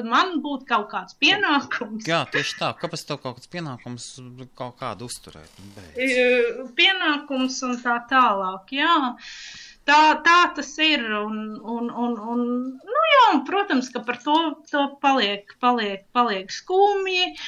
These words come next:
Speaker 1: paliek skumji arī par to cits, pilnīgs cits aspekts, ka man
Speaker 2: Jā.
Speaker 1: nepatīk,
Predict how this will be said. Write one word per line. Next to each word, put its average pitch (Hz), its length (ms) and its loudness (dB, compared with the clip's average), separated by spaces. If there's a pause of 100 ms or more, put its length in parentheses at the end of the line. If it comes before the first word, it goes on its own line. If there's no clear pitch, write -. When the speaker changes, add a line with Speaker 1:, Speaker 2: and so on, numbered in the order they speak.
Speaker 1:
paliek 427 400 4
skumji 285 480 4
arī 214 280 4
par 202 220 -12
to 240 200 -2 (600)
cits, - 440 -2
pilnīgs 269 440 -2
cits 330 300 -8
aspekts, 302 640 0
ka 233 180 -4
man 214 360 0 (140)
Speaker 2:
Jā. 196 180 -10 (600)
Speaker 1:
nepatīk, 226 800 -2